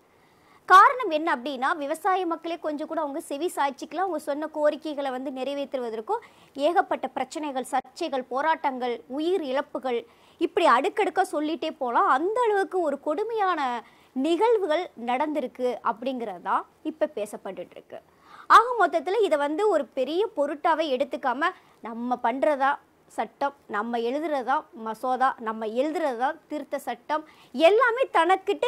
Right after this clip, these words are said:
இருக்கக்கூடிய ஒரு power அப்படிங்கிற ஒரு ஆதிக்கத்துல பாஜக எதையுமே காதுல கேட்டுக்காம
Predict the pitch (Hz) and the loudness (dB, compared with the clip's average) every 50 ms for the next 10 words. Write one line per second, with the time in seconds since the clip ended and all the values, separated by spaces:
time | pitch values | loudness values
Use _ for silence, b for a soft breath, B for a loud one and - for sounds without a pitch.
0 | 480 415 294 - 359 311 247 294 311 269 302 285 269 254 247 233 233 - - 262 | 2 2 0 -2 -4 -6 -4 -6 -6 -4 -2 -2 -2 -2 -2 -4 -4 0 4 4
1 | 262 269 285 311 294 - - 233 233 240 247 330 349 359 311 339 311 254 240 247 | 4 6 4 2 0 0 0 0 0 0 -2 -2 0 0 2 2 2 2 2 0
2 | 240 233 226 220 214 214 202 196 208 240 277 302 294 339 - - 220 - - 208 | 0 0 0 -2 0 0 0 4 6 6 6 6 4 0 -4 -6 -10 -8 -8 -4
3 | 214 233 330 370 285 - b b b b b b b b b b b - 349 403 | 0 4 4 4 4 2 b b b b b b b b b b b 6 8 8
4 | 440 453 508 466 339 - 403 370 247 233 262 277 247 320 381 381 381 311 277 285 | 8 8 6 4 4 2 0 -2 -2 -2 -4 -2 0 0 0 2 2 0 0 -2
5 | 311 320 - - 226 226 240 254 262 262 254 240 247 220 208 208 - 208 - 226 | -2 -2 -2 -2 0 0 0 0 -2 -4 -4 -4 -4 -6 -8 -6 -8 -8 -8 -8
6 | 214 247 | -6 -6